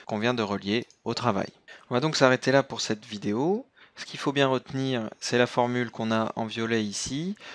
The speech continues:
Le travail, c'est le produit d'une force fois une distance. Ensuite, on a montré dans ce cas précis aussi que le travail peut s'exprimer comme l'énergie cinétique, un demi de M V carré, qui est en fait l'énergie nécessaire pour faire passer le système de l'état de repos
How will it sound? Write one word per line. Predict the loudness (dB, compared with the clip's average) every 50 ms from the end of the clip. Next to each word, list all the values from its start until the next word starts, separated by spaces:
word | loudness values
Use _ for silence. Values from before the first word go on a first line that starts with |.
| -18 -6 -4
Le | -4 -2
travail, | 2 2 4 6 8 8 8 8 6 4 0
c'est | -2 -2 0 2
le | 2 2
produit | 0 -2 -4 -4 -4 -4
d'une | -2 -2 -2
force | 0 2 2 2 2 0 -4
fois | -4 -2 -2
une | -2 -2 -4
distance. | -6 -8 -6 -2 -2 0 0 0 0 -2 -2 -4 -6 -10 _ _ _ _ _ _ _ _ -8
Ensuite, | -4 -2 -2 -2 0
on | 2 2
a | 2
montré | 2 2 0 0 0 0
dans | 0 0 0
ce | 0
cas | -2 -2
précis | -2 -2 -4 -4 -2 -2 -2
aussi | -2 -2 -2 -2 -2 -4
que | -2 -2 -2
le | -2 -2
travail | -2 -2 2 4 4 4 4
peut | 2 -4 -6
s'exprimer | -6 -6 -8 -8 -8 -8 -4 -4 -4 -4 -2
comme | 0 0 0 0 0 -2 -8 -10 _
l'énergie | -4 0 0 2 2 2 0 0 -2 -6
cinétique, | -6 -6 -4 -4 -4 -4 -4 -6 -8 -8 -8 -8 -8 -4
un | -2 0 0
demi | 0 0 -2 -2 -2
de | 0 0
M | 0 0 0
V | -2 -4 -4
carré, | -4 -4 -4 -2 -4 -4 -4 -6 -8 _ -16 -20 -20 -18 -18 -18 -18 -20 -18 -10
qui | -2 0 2
est |
en | 2 2
fait | 2 2 0 0 2 0
l'énergie | 0 2 2 2 2 2 0 0
nécessaire | -2 -2 -2 -4 -4 -2 0 2 2 2 2 -2 -6 -16 -20 -14 -12
pour | -10 -2 0
faire | 2 2
passer | 4 2 2 2 4 4 6 4
le | 4 2 -2
système | -2 -2 -2 0 2 2 2 4 2
de | 2 0
l'état | 2 4 4 4 4
de | 4 2
repos | -2 -2 -2 -2 -2 -2 -2 0 0 0 0